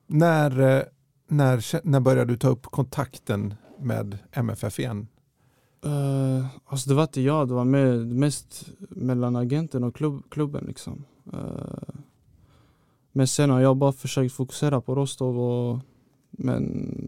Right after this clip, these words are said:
Speaker 2: sen när jag kände, alltså, när jag hörde det kanske kan bli aktuellt, så, nej, så tänkte jag, liksom, ja, jag vill hem, liksom.
Speaker 1: Men har du haft, har, har,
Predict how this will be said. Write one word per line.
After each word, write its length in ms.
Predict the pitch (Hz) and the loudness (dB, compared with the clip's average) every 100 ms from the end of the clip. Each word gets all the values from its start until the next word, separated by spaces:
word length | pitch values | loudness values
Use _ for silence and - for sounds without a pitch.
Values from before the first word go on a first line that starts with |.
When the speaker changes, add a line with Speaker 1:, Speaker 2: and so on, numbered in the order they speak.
| - | -12
Speaker 2:
sen 260 | - - 139 | -6 2 4
när 80 | 131 | 4
jag 180 | 123 120 | 2 -2
kände, 540 | - 139 131 123 120 - | -4 0 0 -2 -6 -6
alltså, 280 | 127 123 131 | -6 -2 0
när 140 | 131 | 2
jag 120 | 123 | 2
hörde 300 | 123 131 123 | 2 0 0
det 120 | 123 127 | 0 0
kanske 500 | 123 - 123 120 117 - - _ _ _ - | -2 -2 0 0 -2 -12 -20 _ _ _ 2
kan 200 | 135 135 | 4 6
bli 100 | 123 | 6
aktuellt, 480 | 127 - 151 131 - | 4 2 2 2 -2
så, 640 | 123 117 117 117 117 110 135 _ _ _ | -2 0 2 0 -2 -4 -12 _ _ _
nej, 360 | - 131 123 - | -4 0 0 -4
så 840 | - - 123 - - - - - - - - | -12 -10 -8 -6 -6 -6 -8 -10 -12 -16 -8
tänkte 320 | 127 135 131 | -4 -2 -2
jag, 420 | 131 131 127 123 131 _ _ _ _ _ _ _ _ - | -2 -2 -2 -6 -10 _ _ _ _ _ _ _ _ -16
liksom, 760 | - - 127 - 65 62 - - _ _ _ _ _ _ | -10 -10 -8 -8 -8 -8 -12 -16 _ _ _ _ _ _
ja, 280 | 139 135 127 | 2 4 4
jag 160 | 123 120 | 2 0
vill 340 | 127 113 123 - - | -2 -2 -10 -14 -10
hem, 220 | 120 120 - | -10 -10 -14
liksom. 140 | - - | -6 4
Speaker 1:
Men 120 | 156 | 6
har 140 | 160 | 8
du 60 | 143 | 6
haft, 260 | 151 - 156 127 104 | 4 2 -2 -2 -4
har, 440 | 143 151 147 151 | 2 4 4 2
har, 140 | 139 | 0